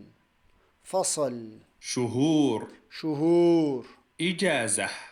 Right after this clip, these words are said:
Speaker 1: İcaze. Tamam, bunları yazıyorsunuz arkadaşlar. İkiden bir daha dinleteyim.
Speaker 2: Şita.
Speaker 1: Şita.
Speaker 2: Rabi'.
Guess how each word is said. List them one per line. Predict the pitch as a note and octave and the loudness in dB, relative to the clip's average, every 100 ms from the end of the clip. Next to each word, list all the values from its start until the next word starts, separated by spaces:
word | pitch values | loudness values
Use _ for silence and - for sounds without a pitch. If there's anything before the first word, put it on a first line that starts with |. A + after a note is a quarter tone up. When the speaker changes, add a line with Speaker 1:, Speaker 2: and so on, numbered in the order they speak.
| _ | _
Speaker 1:
İcaze. | F#3+ E3+ C#3 D3 C#3+ C#3 C3 B2 A#2+ G#2+ A2+ G#2 G#2 | -6 -6 2 2 4 2 0 -4 -8 -12 -14 -16 -12
Tamam, | D3+ G3+ A3 | -6 -6 -4
bunları | D3+ D3 E3 | -2 -2 0
yazıyorsunuz | G3 D#3 C#3+ C#3 - C3 | 2 0 0 -4 -6 -12
arkadaşlar. | B2 A2+ A#2+ A2 - | -12 -14 -20 -18 -18
İkiden | B2+ - D3+ D3+ | -16 -8 -6 -4
bir | D3+ | -2
daha | D#3 C#3+ | -2 0
dinleteyim. | C3+ B2+ C3+ D#3+ | -4 -6 -8 -8
Speaker 2:
Şita. | B3+ - A2 A2 C#3 D#3 D#3+ D3+ B2+ - | -4 -2 -4 -4 -2 0 0 0 -2 -6
Speaker 1:
Şita. | C#3 - C#3+ D3+ E3 E3 A#2 | -12 -6 -2 2 2 4 2
Speaker 2:
Rabi'. | D#3+ F#3 F3 D3 A2+ | 0 0 0 0 -2